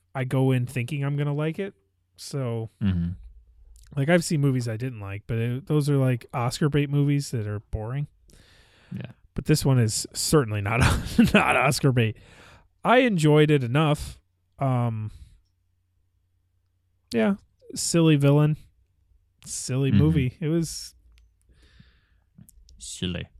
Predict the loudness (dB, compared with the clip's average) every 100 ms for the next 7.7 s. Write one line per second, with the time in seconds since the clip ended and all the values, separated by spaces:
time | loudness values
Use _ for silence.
0 | -10 -6 -4 -4 -6 -8 -8 -4 0 2
1 | 0 -2 -12 _ _ -8 0 2 2 2
2 | 2 4 4 2 2 2 0 0 0 0
3 | -2 -4 -8 _ _ _ _ -10 -6 -4
4 | -4 -6 -10 -6 -2 0 0 -2 -2 -2
5 | -2 -4 -20 _ -2 2 2 2 0 -4
6 | 0 2 4 4 2 2 0 0 -4 -4
7 | -2 -2 -2 -2 0 -2